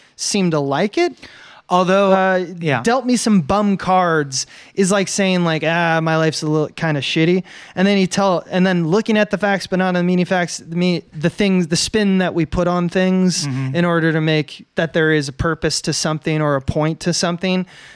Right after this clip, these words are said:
Speaker 1: Um, we use these little games, uh, to try to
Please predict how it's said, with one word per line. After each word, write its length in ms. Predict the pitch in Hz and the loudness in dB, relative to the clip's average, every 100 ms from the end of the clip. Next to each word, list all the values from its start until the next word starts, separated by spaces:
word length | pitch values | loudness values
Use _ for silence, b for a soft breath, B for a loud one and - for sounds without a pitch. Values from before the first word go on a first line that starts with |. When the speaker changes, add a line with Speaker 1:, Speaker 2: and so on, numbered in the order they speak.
| B - | B -4
Speaker 1:
Um, 720 | 156 151 147 143 139 135 131 _ _ _ _ _ _ _ _ _ _ _ _ - | -2 0 0 -2 -2 -6 -8 _ _ _ _ _ _ _ _ _ _ _ _ -4
we 160 | 170 | 2
use 220 | 185 180 156 | 4 4 4
these 200 | 170 151 | 2 2
little 480 | 165 160 156 139 - _ 156 | 2 2 0 -2 -8 _ -4
games, 840 | 165 180 180 151 143 135 - - b b b b | 0 2 2 0 -2 -4 -8 -10 b b b b
uh, 160 | 147 151 | -2 -2
to 140 | 139 147 | -2 -4
try 260 | 185 160 | -2 0
to 260 | 156 147 | 0 -2